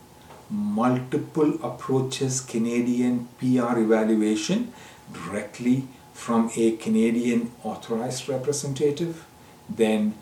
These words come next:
my A R dot me slash evaluation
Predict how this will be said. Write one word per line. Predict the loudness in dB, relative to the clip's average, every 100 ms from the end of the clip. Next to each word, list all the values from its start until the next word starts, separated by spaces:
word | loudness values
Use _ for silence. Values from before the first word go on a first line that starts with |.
| -20 -6
my | -2 2 2
A | 0 -4 -6 -4
R | 0 2 0
dot | -2 -4 -6 -6 -6
me | 2 4 4 2 -8 -20 -20 -14
slash | -10 -8 -8 -8 -14 -10
evaluation | -6 -2 0 2 4 4 2 0 -2 0 -2